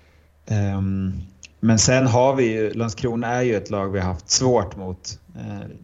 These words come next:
jag kan inte minnas när vi vann mot Landskrona senast, och det har, va-, har väl varit en del ganska obehagliga matcher mot Landskrona också, med mycket insläppta mål och, och, eh,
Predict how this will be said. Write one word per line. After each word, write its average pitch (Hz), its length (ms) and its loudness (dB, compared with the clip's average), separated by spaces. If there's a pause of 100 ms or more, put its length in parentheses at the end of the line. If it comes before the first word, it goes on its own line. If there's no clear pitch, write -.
(380)
jag 101 360 -2 (160)
kan - 180 0
inte 104 240 -4
minnas 95 360 -2
när 98 80 -2
vi 95 80 0
vann 107 260 2
mot 90 140 -8
Landskrona 92 440 -6
senast, 95 360 -6
och 104 60 -2
det 104 60 0
har, 98 100 2
va-, 110 380 2
har 110 80 6
väl 117 100 6
varit 117 220 2
en 107 100 -4
del 101 140 -4
ganska 101 260 -10
obehagliga 113 680 0
matcher 95 280 -8
mot 90 160 -12
Landskrona 95 440 -8
också, 92 220 -8
med 92 160 -10 (920)
mycket 120 280 2
insläppta 117 600 2
mål 104 300 2
och, 98 340 0
och, - 300 -10
eh, 98 340 0